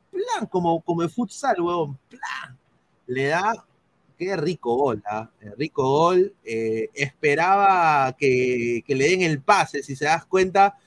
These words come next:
los brazos acá, creo que este, este, este es Ascuez. Estaba listo ya para que le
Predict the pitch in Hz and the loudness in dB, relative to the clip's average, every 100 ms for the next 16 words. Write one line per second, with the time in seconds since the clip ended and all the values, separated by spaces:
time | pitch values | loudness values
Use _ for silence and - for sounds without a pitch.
0 | _ _ - - 151 151 170 185 180 147 | _ _ -16 -6 -4 -2 -2 -2 -6 -4
1 | 135 170 175 185 180 180 - - - 196 | -4 -4 -4 -4 -4 -6 -12 -20 -4 -2
2 | 175 151 151 170 143 - 165 _ 139 - | 0 -2 -4 -6 -6 -6 -8 _ -10 -10
3 | _ _ _ _ _ _ _ _ _ - | _ _ _ _ _ _ _ _ _ -2
4 | 165 165 160 190 - 165 160 170 139 139 | 2 2 2 -2 -4 -4 -4 -4 0 0
5 | 160 127 | 0 -2